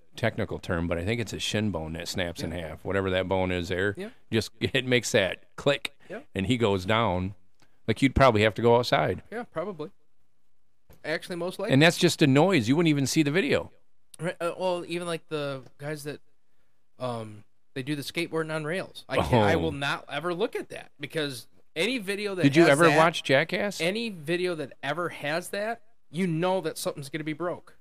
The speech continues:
Speaker 2: 'Cause they don't just put on somebody successfully going
Speaker 1: Not
Speaker 2: down a fucking
Speaker 1: if,
Speaker 2: rail.
Speaker 1: if you're watching skateboarding <laughs> videos, it's, like, one out of every, like, eighty-five that are actually a good
Speaker 2: <laughs>
Speaker 1: one that they actually did it.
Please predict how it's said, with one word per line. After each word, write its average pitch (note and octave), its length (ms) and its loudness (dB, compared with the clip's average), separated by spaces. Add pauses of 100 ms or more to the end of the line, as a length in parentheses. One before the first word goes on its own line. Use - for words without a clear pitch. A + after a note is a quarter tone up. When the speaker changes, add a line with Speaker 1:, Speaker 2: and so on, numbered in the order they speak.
(380)
Speaker 2:
'Cause D#3 100 -8
they F3 80 -2
don't B3+ 220 0
just F#3+ 160 -10
put G3+ 160 0
on E3 240 -2
somebody D3+ 320 -8
successfully C3+ 800 -10 (280)
going C#3 140 4
Speaker 1:
Not D#3+ 300 10
Speaker 2:
down C3 100 -2
a D3+ 80 0
fucking D3+ 240 -2
Speaker 1:
if, C#3 100 4
Speaker 2:
rail. A#2+ 240 -6
Speaker 1:
if B2+ 200 0
you're D#3+ 160 6
watching C3+ 640 4
skateboarding A2 640 2
<laughs> - 20 -2
videos, B2 560 6
it's, B2+ 180 2
like, G#2+ 180 4
one C3 260 6
out B2 160 6
of G#2+ 80 0
every, G#2+ 360 2
like, G2+ 240 0 (220)
eighty-five G#2+ 800 2
that G2+ 180 2
are G2+ 120 2
actually G#2+ 340 6
a A2 80 6
good A#2 360 0
Speaker 2:
<laughs> - 40 -18
Speaker 1:
one C3+ 320 6
that B2 140 4
they C#3 160 8
actually D#3+ 420 2
did A#2 240 6
it. E2+ 180 2